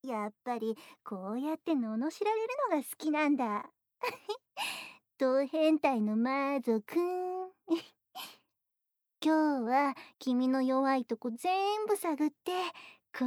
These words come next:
れ以上ないくらい気持ちよくしてあげるから。もうその代わりに、全部終わる頃には、もう私じゃないと満足できなくなっちゃうだろうけど。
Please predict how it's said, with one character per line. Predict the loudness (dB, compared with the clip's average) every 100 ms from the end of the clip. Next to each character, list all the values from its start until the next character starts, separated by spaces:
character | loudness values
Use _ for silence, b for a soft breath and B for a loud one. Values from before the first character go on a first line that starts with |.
| 2
れ | 4 4
以 |
上 | 2 0 0
な | 2 2 2
い | 2
く | 4
ら | 6
い | 6
気 | 4 4
持 | 4
ち | 4 2
よ | 2
く | 0
し | -2
て | 2
あ | 2
げ | 2 -2
る | 2
か | 2
ら。 | 4 4 4 2 _ _ _ _ _ _ _ _ _ _ -4
も | 0 2 4 2
う |
そ | -2 -4
の | -2
代 | 0 0
わ | 0
り | 2
に、 | 6 6 4 B B B B
全 | 0 4 6 6
部 | 2
終 | 0 0
わ |
る | 0
頃 | 0 2 4
に | 4 2
は、 | 4 4 4 B B _ _ 2
も | 6 8
う | 8
私 | 4 2 0 0 4
じ |
ゃ | 4
な | 6
い | 4
と | 4
満 | 4 4 2
足 | 0 -2
で | 0 0
き | 2
な | 2
く | 2 4
な | 2
っ |
ち | 2 4
ゃ | 4
う |
だ | 6 4
ろ | 2
う | 0
け | 0
ど。 | 2